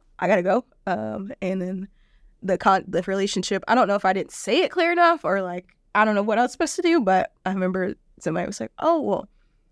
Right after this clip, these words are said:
what about my baby? Like, I'm about to have my baby. We need you here for this." And, like, I don't know if they just didn't know what to say or, like, what that was, but it's like, "You gotta leave the group. You can't move." And I was like, "I think you're missing a bigger part of this, but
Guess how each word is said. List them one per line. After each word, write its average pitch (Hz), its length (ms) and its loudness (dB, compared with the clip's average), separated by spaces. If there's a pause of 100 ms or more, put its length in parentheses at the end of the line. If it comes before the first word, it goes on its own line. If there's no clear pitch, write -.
(220)
what 262 120 -2
about 294 160 0
my 220 120 4
baby? 180 600 -4
Like, 180 200 -2
I'm 233 100 0
about 277 200 2
to 311 80 0
have 277 80 2
my 240 120 -2
baby. 233 340 -2
We 196 140 -2
need 220 200 0
you 233 120 0
here 247 320 0
for - 180 -6
this." 330 300 -2
And, 185 120 -2
like, - 340 -10 (300)
I 196 80 0
don't 196 100 2
know 214 100 4
if 202 100 -2
they 202 100 2
just 180 180 -2
didn't - 120 -6
know 220 100 0
what 202 120 -4
to - 100 -14
say 339 500 2
or, 208 220 0
like, 185 260 -8 (360)
what 233 200 -2
that 349 160 2
was, 359 320 0
but 196 280 -2
it's 185 160 -8
like, 185 180 -6
"You 254 160 -2
gotta 302 320 0 (400)
leave 233 180 0
the 247 80 2
group. 330 300 2
You 240 60 -4
can't - 280 0
move." 240 380 2
And 196 80 0
I 175 60 2
was 185 120 -6
like, - 140 -8 (100)
"I 208 60 -10
think 330 240 -4
you're 247 120 2
missing 196 340 -2
a 214 160 -12 (760)
bigger 202 280 0
part - 340 -2
of 190 140 -2
this, 226 240 -2
but - 320 -4